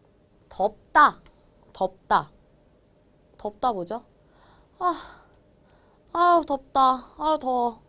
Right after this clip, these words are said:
덥다예요. 아, 땀이 나요. 아, 덥다. 맞아요. 덥다예요. 기 때문에 붙어요. 어떻게 될까요? 다 없어져요. 그래서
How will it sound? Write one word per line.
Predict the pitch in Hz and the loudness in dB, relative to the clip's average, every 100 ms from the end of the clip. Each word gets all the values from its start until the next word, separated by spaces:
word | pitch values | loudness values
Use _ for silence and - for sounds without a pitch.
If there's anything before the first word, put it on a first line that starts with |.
| _ _ _ _ - | _ _ _ _ -10
덥다예요. | - 190 _ 277 285 214 160 156 - _ _ _ _ - - _ _ | -6 -6 _ 2 4 2 -4 -8 -14 _ _ _ _ -20 -20 _ _
아, | 320 311 285 - _ _ _ _ _ _ _ | -14 -14 -14 -20 _ _ _ _ _ _ _
땀이 | - 339 381 | -4 -2 -2
나요. | 359 277 269 262 254 _ | -2 -2 -4 -6 -10 _
아, | 311 330 330 | -4 -2 -2
덥다. | 330 277 _ - 277 - _ - _ - - | -6 -14 _ -4 -4 -6 _ -20 _ -20 -16
맞아요. | 147 147 180 160 151 _ _ _ - | -14 -10 -8 -8 -10 _ _ _ -8
덥다예요. | 202 202 - 247 220 185 180 - _ _ - - _ _ _ | -8 -6 0 2 2 0 -4 -6 _ _ -20 -20 _ _ _
기 | - 185 180 214 294 339 | -18 -14 -10 -8 -8 -8
때문에 | 349 359 403 392 370 330 _ | 0 0 0 -2 -2 -4 _
붙어요. | - - 240 240 247 - | -20 -6 0 4 2 0
어떻게 | 190 - 247 240 | -10 -10 -8 -6
될까요? | 208 208 202 233 311 311 _ _ _ _ | -6 -2 0 2 0 -2 _ _ _ _
다 | - 247 359 _ _ _ _ _ - | -4 -2 -2 _ _ _ _ _ -18
없어져요. | 151 - 156 - - - - _ _ _ _ _ | -18 -12 -14 -14 -20 -20 -20 _ _ _ _ _
그래서 | - 170 160 254 359 | -16 -12 -6 0 -2